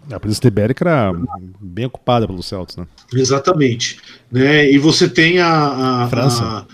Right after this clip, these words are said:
Speaker 2: França, né? Os gauleses, e aí você tem na, na Península Itálica, a metade de norte lá da, ou o terço do norte da, da,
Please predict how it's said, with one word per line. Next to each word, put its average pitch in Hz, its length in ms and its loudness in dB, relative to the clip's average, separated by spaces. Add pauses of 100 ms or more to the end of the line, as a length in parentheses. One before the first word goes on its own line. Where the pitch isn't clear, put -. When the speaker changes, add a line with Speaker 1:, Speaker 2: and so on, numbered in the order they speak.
(120)
Speaker 2:
França, 180 600 2
né? 147 120 2
Os 151 140 2
gauleses, 139 1040 2
e 165 80 2
aí 175 140 2
você 202 180 0
tem 208 140 2
na, 226 140 2
na 180 160 0
Península 190 400 0
Itálica, 196 400 2
a 131 40 2
metade 156 560 0
de 139 380 -4 (160)
norte 143 500 2
lá 139 140 4
da, 135 180 2 (320)
ou 156 240 6
o 143 60 -2
terço 185 380 2
do 180 120 -4
norte 147 480 0
da, 127 440 2 (420)
da, 110 800 -2